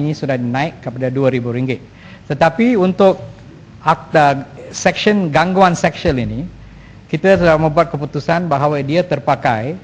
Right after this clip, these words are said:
kepada mana-mana pekerja, tak kira gaji mereka.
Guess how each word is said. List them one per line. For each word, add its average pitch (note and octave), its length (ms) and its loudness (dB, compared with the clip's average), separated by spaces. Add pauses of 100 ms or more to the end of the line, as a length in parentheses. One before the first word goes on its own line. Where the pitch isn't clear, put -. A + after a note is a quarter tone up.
(260)
kepada C#3+ 400 0
mana-mana E3+ 480 2
pekerja, C3 720 -4 (220)
tak C#3 180 0
kira D3 220 2
gaji C3 320 0
mereka. G#2 320 -10